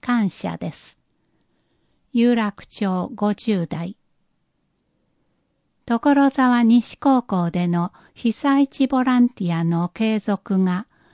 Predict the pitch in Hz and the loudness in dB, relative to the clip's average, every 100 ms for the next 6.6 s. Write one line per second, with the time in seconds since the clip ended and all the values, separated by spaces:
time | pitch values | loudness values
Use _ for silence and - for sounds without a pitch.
0 | _ - 226 254 285 - 269 262 254 254 | _ 0 4 4 4 6 6 6 2 0
1 | 226 - 175 170 170 175 190 _ _ - | 0 0 -2 -2 0 -2 -4 _ _ -2
2 | 277 254 - 175 175 - 247 240 - 233 | 2 2 -2 -6 -6 -2 -2 -2 -4 -4
3 | - 214 208 - 214 196 196 185 180 _ | 0 2 2 0 0 2 0 -2 -4 _
4 | _ - 175 - _ _ _ _ - 233 | _ -10 -8 -12 _ _ _ _ 2 4
5 | 269 269 269 247 185 - - 180 170 - | 6 4 0 -2 -4 -6 -4 -2 -2 -4
6 | _ _ _ - 254 | _ _ _ 2 2